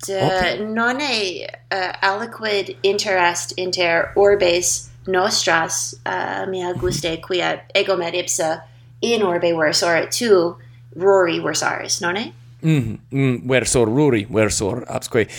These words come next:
Speaker 1: Et tu iam Baltimorae versaris?
Speaker 2: Certe, recte, recte dicus. Et, uh, Baltimorae
Speaker 1: Bene.
Speaker 2: versor,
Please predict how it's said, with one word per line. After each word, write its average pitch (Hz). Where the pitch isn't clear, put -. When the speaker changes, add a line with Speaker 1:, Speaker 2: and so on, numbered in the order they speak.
Speaker 1:
Et 160
tu 185
iam 143
Baltimorae 123
versaris? -
Speaker 2:
Certe, -
recte, 175
recte 175
dicus. -
Et, 175
uh, 180
Baltimorae 214
Speaker 1:
Bene. 196
Speaker 2:
versor, 190